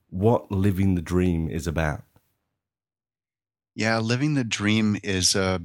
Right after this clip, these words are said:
Speaker 2: business book for creative people. So the subtitle is called Putting Your Creativity to Work and Getting Paid.
Speaker 1: Mm.
Speaker 2: And as we both know, being creative and being in the marketplace is hard work. It's, it's not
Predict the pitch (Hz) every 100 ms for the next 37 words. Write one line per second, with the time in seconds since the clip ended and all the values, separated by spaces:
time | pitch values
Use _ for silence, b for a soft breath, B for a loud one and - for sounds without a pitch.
0 | - 110 110 - 107 - - 92 - -
1 | 104 95 92 92 - 101 92 101 104 104
2 | - - - - - - 101 90 90 85
3 | - - - 107 107 - 98 95 87 -
4 | 98 87 - - 113 101 90 - 104 92
5 | - 110 98 95 85 - 87 92 87 -
6 | B B B 98 95 95 95 85 80 -
7 | 107 90 71 - - - 85 76 - 90
8 | 87 87 92 98 98 90 95 101 113 -
9 | 101 90 85 82 - 98 98 104 - 104
10 | 92 92 92 87 - 87 98 98 95 87
11 | 82 92 95 98 - 85 90 87 90 87
12 | 82 - B - - 98 104 87 87 -
13 | - 78 - - B B B - 95 -
14 | 92 113